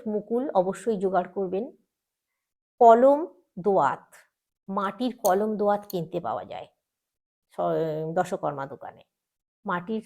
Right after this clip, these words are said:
দোয়াত কলম, খগের কলম বলে ওটাকে, ওই খগের কলম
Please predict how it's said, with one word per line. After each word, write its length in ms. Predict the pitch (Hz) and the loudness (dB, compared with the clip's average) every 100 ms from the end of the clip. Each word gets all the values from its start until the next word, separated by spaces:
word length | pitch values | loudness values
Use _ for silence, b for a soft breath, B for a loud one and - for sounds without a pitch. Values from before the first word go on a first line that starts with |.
| - | -6
দোয়াত 340 | 175 175 208 - 190 | 0 2 0 -2 0
কলম, 300 | 170 180 269 - - | 0 0 -4 -12 -6
খগের 420 | 214 196 220 220 - | 4 4 4 0 -2
কলম 240 | 160 156 156 | -2 -4 -6
বলে 220 | 113 98 | -8 -8
ওটাকে, 340 | 107 - - _ _ _ _ _ _ _ | -12 -14 -18 _ _ _ _ _ _ _
ওই 80 | 190 | -10
খগের 360 | - 202 185 190 190 | -6 -4 -2 -4 -2
কলম 220 | 160 185 | -4 -4